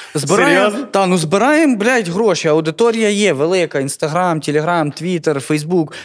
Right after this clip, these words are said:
Speaker 2: всю збираємо бабки, ну, я думаю, давайте так, ну, хер там зберу, ну, дві тисячі гривень,
Speaker 1: О,
Speaker 2: блядь.
Speaker 1: це, це взагалі шикарно, я пам'ятаю свій перший збір, це, правда, вже в березні було,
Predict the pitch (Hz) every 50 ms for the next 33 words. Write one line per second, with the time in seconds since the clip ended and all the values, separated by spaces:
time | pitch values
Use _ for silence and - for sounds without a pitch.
0 | - - - 180 170 147 165 196 220 220 208 196 233 254 247 - - 151 143 143
1 | 160 156 143 139 147 151 180 175 190 175 160 143 - 170 196 190 185 175 - 156
2 | 135 - - 170 147 - - - - - - - 160 135 - - 131 127 123 120
3 | 127 135 143 143 139 123 113 107 120 117 120 120 - - 117 110 - - - 147
4 | 113 113 123 123 127 127 123 113 117 117 120 127 123 110 107 - 113 110 92 98
5 | - 135 120 110 120 123 123 127 120 - - 127 123 135 143 139 123 117 107 110
6 | 117 113 110 - 113 113 107 - - 120 110 104 - 127 117 110 - - 113 101
7 | 98 131 185 190 - - 110 - 117 110 104 107 107 98 107 101 87 92 107 151
8 | 180 220 190 160 165 139 127 117 110 110 101